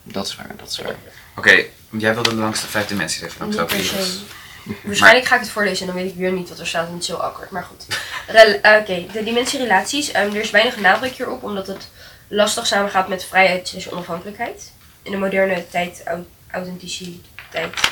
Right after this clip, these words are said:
Speaker 3: idee, vibe.
Speaker 2: Mhm.
Speaker 3: Dat zeg maar. Eh, instituties die perken de vrijheid van individuen in, maar ze zijn ook nodig om onze vrijheid, ehm,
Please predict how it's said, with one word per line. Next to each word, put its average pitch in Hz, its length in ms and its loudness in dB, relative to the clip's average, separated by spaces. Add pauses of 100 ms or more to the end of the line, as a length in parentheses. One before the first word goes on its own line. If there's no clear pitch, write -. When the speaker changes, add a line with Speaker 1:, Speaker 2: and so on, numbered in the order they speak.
Speaker 3:
idee, 175 400 0 (200)
vibe. 170 240 0 (720)
Speaker 2:
Mhm. 90 300 -12
Speaker 3:
Dat 180 160 -2
zeg 196 100 -6
maar. 247 160 -4 (480)
Eh, 208 280 0
instituties 285 600 -2
die 247 180 -4
perken 226 240 4
de 233 60 -4
vrijheid 220 240 4
van 208 100 -8
individuen 208 540 -2
in, 240 300 -6
maar 208 180 2
ze 208 100 -6
zijn 190 220 -2
ook 208 180 0
nodig 220 240 0
om 208 60 -2
onze 202 160 -4
vrijheid, 190 460 2
ehm, 170 200 -6